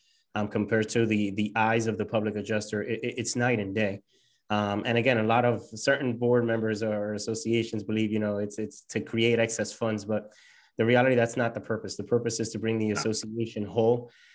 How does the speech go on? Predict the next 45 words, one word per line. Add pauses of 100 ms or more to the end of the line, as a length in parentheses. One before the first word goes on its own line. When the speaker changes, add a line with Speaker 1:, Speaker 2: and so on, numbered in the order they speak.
(160)
Speaker 1:
um,
and,
and
make
sure
that,
that
the
damages
that
were,
uh,
that
were
had (480)
are,
are
properly,
um,
corrected. (760)
Speaker 2:
Yeah.
Speaker 1:
Um, (320)
I,
I,
so
with,
with
regards
to,
I
wanna
touch
up,
I
know
we're
wrapping
up
here,
but
I
definitely
wanna
get,
um,